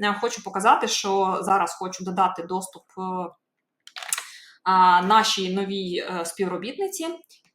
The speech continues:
Бачимо, що вона поки що у мене не в друзях, але я вже її можу додати.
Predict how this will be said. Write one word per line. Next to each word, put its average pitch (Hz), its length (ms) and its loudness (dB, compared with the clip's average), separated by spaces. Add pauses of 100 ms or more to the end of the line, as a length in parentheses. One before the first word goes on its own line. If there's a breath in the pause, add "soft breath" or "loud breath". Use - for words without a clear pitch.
(220)
Бачимо, 208 480 8
що 202 500 2
вона 202 480 6
поки 214 260 4
що 202 420 0
у 175 60 -10
мене 190 340 2
не 214 140 0
в 220 100 -6
друзях, 190 540 -2
але 196 240 0
я 190 180 4
вже 190 260 -2
її 208 360 -4
можу 196 300 -2
додати. - 440 -6